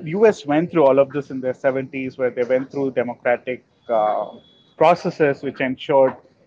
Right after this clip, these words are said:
surveillance systems and surveillance agencies in U S were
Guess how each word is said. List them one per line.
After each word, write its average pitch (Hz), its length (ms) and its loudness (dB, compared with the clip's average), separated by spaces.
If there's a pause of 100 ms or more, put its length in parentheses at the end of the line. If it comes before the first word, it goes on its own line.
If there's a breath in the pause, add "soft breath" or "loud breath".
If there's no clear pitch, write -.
(160)
surveillance 147 560 0
systems 139 600 -4
and 127 100 -10
surveillance 135 460 -4
agencies 131 600 -10
in 123 140 -8
U 127 220 -2
S 131 220 -4
were 123 300 2